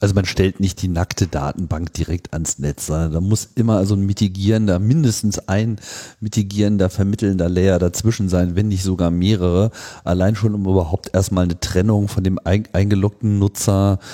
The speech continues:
zu dem System, äh, zu machen und, und dann auch sicherzustellen, dass eben genau dieses, äh, wenn ich auf Otto zugreifen kann, kann ich auch auf Check vierundzwanzig zugreifen,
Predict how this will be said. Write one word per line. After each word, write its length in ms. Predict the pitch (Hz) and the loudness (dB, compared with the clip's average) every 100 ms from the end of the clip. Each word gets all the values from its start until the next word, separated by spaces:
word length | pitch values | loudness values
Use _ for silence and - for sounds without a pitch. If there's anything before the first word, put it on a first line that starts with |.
| - - - | -18 -18 -10
zu 140 | - | -2
dem 160 | 101 95 | 0 0
System, 640 | 98 - 95 95 98 104 | 0 -2 0 2 2 0
äh, 280 | 87 90 90 | 2 2 2
zu 180 | - 104 | -2 -2
machen 500 | 90 80 95 101 95 | 0 0 0 -2 -2
und, 220 | 82 92 | -2 -4
und 200 | - 98 | -4 0
dann 140 | 92 - | 0 0
auch 140 | 98 | -2
sicherzustellen, 920 | 90 95 104 - 101 - - 80 90 | -2 0 0 0 -2 -2 -2 0 0
dass 160 | 92 95 | 0 -2
eben 180 | 95 | -2
genau 380 | 95 90 92 104 | -2 0 2 2
dieses, 540 | 107 98 98 98 98 - - - - | 2 0 2 2 0 -4 -14 -20 -2
äh, 80 | 95 | 2
wenn 800 | 95 92 80 80 76 69 92 101 | 4 2 2 -2 -4 -2 0 0
ich 140 | 101 | 2
auf 200 | 101 - | 0 0
Otto 200 | 104 - | 0 0
zugreifen 600 | 104 - 104 92 101 110 | -2 -2 0 0 0 0
kann, 240 | 98 104 101 | 0 0 0
kann 200 | 107 98 | 0 2
ich 60 | |
auch 160 | 90 92 | 2 2
auf 120 | 87 | -2
Check 240 | - 101 | 0 -2
vierundzwanzig 640 | - 92 92 85 95 107 98 | 0 0 0 0 2 0 -2
zugreifen, 560 | 107 90 87 85 95 | -4 0 0 0 -4